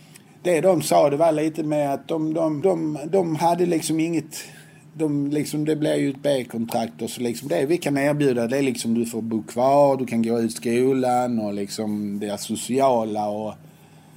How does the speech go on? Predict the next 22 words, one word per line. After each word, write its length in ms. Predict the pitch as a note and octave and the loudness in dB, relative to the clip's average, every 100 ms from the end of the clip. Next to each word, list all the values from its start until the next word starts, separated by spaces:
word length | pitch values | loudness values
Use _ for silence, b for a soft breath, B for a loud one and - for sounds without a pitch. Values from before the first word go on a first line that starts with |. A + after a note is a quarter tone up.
| B B | B B
och, 380 | A#2+ A#2 A#2 A#2 | -4 0 2 2
eh, 100 | A#2 | 0
sen 280 | A#2 E3 D#3 | -2 0 2
är 100 | F#3 | 4
det 60 | |
ju 80 | E3 | 2
så 240 | - E3+ | 4 4
att 280 | C#3 B2 - - | 4 2 -6 -10
det 300 | D3 D3+ B2 | -4 -2 -2
som 200 | B2+ B2 | -4 -2
Malmö 400 | B2+ D3+ F3+ D#3 | 0 2 0 -2
hade, 380 | B2 C3 C#3 B2 | 0 0 0 -4
det, 220 | C3 A#2+ | -4 -4
det 200 | B2 C#3 | -4 -4
var 120 | B2 | -2
ju 120 | A#2 B2 | -2 -2
inte 420 | D3 E3 C3 A#2 - | -2 -2 -2 -4 -6
att, 460 | A#2 - - - | -8 -8 -18 -8
att 80 | A2 | -6
man 280 | A2 G#2+ G#2 | -4 -4 -2
blev 180 | A2+ | -2
ett 80 | A2 | -2